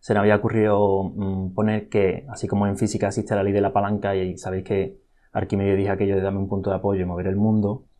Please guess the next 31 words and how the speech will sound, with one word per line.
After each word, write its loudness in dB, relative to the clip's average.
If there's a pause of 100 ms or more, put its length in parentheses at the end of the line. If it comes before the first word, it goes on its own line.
(540)
si -2
Arquímedes 2
fuera 4
administrador 2
de -2
sistemas, -2 (240)
Arquímedes -2
hubiera 0
dicho -4
sin -4
duda -2
ninguna -4
esta -6
frase -6
que -2
hemos -4
puesto, -4
dice, -8 (320)
"Dame 2
acceso -4
por -2
S -4
S -2
H -2 (160)
y -4
controlaré -2
el -2
mundo", -8
porque -6
ya -4
realmente -4